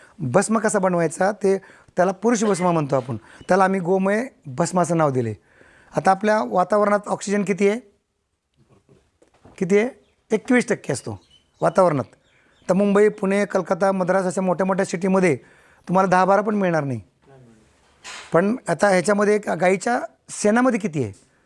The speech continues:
तर ओल्या शेणामध्ये जवळजवळ सोळा ते सतरा टक्के ऑक्सिजन आहे ओल्या शेणात. त्याचं जर वाळवली, गौरी जर बनवली,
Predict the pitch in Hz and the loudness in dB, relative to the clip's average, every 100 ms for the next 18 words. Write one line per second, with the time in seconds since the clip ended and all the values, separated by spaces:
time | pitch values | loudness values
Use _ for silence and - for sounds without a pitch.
0 | _ - 175 185 233 247 220 220 214 202 | _ -4 2 4 4 2 0 0 0 0
1 | 202 202 196 190 208 202 185 185 - 180 | 2 2 2 2 -2 0 -2 -2 -4 -6
2 | 185 180 156 175 - 156 135 113 _ _ | -4 -4 -2 -4 -2 -6 -4 -6 _ _
3 | _ _ _ _ _ _ _ _ 190 214 | _ _ _ _ _ _ _ _ 2 2
4 | 208 180 135 - _ _ _ _ _ - | 2 0 -2 -6 _ _ _ _ _ -4
5 | 185 208 202 208 190 196 214 214 185 190 | 0 2 2 4 4 4 4 2 2 2
6 | 208 220 208 202 190 180 | 2 2 2 0 2 0